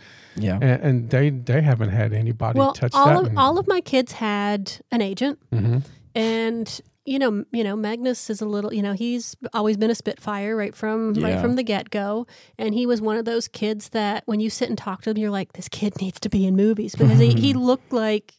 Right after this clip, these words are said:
Speaker 3: he could be Brad and Angelina Jolie's kid. Uh, you know,
Speaker 2: Well,
Speaker 3: he's got the
Speaker 2: Spit-,
Speaker 3: big
Speaker 2: Spitfire, is that what we're calling it now?
Speaker 3: Yes,
Speaker 2: <laughs> Okay.
Speaker 3: behave. Um,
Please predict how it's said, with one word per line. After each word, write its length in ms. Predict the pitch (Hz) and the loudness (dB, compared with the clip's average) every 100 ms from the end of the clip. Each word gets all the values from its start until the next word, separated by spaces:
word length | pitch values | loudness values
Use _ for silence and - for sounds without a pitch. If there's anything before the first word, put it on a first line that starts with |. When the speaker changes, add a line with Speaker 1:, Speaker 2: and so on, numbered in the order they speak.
| _ | _
Speaker 3:
he 180 | - 214 | -8 -6
could 140 | 208 | -4
be 160 | 214 214 | -2 -2
Brad 380 | 185 190 196 | -2 -4 -4
and 80 | 196 | -4
Angelina 640 | 202 208 202 202 208 202 214 | -2 -2 -2 -2 -2 -4 -6
Jolie's 600 | 208 208 208 208 196 180 | -4 -2 0 0 -2 -4
kid. 340 | - 196 190 208 - - - - _ | -6 -6 -6 -8 -16 -20 -20 -20 _
Uh, 220 | 220 202 202 | -4 -2 -2
you 100 | 208 | 0
know, 80 | |
Speaker 2:
Well, 100 | 214 | 2
Speaker 3:
he's 80 | 160 | 2
got 100 | 214 | 4
the 60 | 170 | 4
Speaker 2:
Spit-, 80 | - | 6
Speaker 3:
big 160 | 110 | 6
Speaker 2:
Spitfire, 500 | 113 127 - 101 98 | 6 2 2 0 0
is 80 | 101 | -4
that 160 | 110 117 | -4 -2
what 160 | 120 | -2
we're 140 | 120 120 | 0 0
calling 360 | 127 127 127 | 0 2 0
it 120 | 131 | 0
now? 240 | 139 131 123 | 0 0 -2
Speaker 3:
Yes, 260 | 226 196 180 | -4 -6 -4
Speaker 2:
<laughs> 20 | |
Okay. 80 | 127 131 | 2 4
Speaker 3:
behave. 340 | - 110 - - - - - - - | 4 0 -4 -12 -20 -18 -18 -10 -2
Um, 800 | 240 240 233 220 214 202 220 | 2 4 2 0 -2 -6 -8